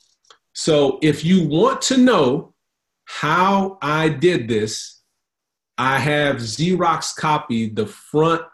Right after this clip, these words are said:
cover of several books that I have read that have helped me get here." So he had those stapled together. I mean, it was literally just Xerox copies of the front of books. It wasn't the books themselves. So he had them stapled together. He passed them all out.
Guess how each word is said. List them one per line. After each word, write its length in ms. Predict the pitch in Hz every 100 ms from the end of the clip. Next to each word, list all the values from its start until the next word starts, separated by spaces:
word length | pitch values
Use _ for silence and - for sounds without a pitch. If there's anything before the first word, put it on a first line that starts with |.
| _
cover 380 | - 156 113 107
of 260 | 101 101
several 580 | - 147 139 131 117 98
books 240 | 120 117 -
that 100 | 104
I 100 | 107
have 240 | 110 101
read 240 | 110 98 92
that 140 | 95
have 140 | 92
helped 200 | 110 95
me 80 | 98
get 220 | 90 90
here." 280 | 82 65 - _ _ _ _ _ _ _ _ _ _ _ _
So 720 | - 160 139 127 120 117 - _
he 300 | - 160 147
had 460 | 120 151 160 143 135
those 320 | 143 131 -
stapled 460 | - 151 156 156
together. 440 | 156 143 123 123 123
I 60 |
mean, 140 | 131 143
it 60 |
was 160 | 147 120
literally 260 | 180 123 117
just 260 | 127 -
Xerox 380 | 127 151 143 -
copies 320 | - 151 139
of 60 | 117
the 80 | 110
front 240 | - 127
of 100 | 113
books. 200 | 131 -
It 100 | 110
wasn't 260 | 139 170 143
the 60 |
books 300 | 131 147 - _
themselves. 680 | - 113 165 120 85 - - _ _ _ _ _ _ _ _ _
So 160 | - 147
he 80 | 147
had 140 | 151
them 120 | 185
stapled 400 | 190 - 170 170
together. 440 | 151 139 127 127 127
He 140 | 127
passed 340 | 117 127 135 -
them 140 | 160
all 240 | 160 170 143
out. 260 | 117 117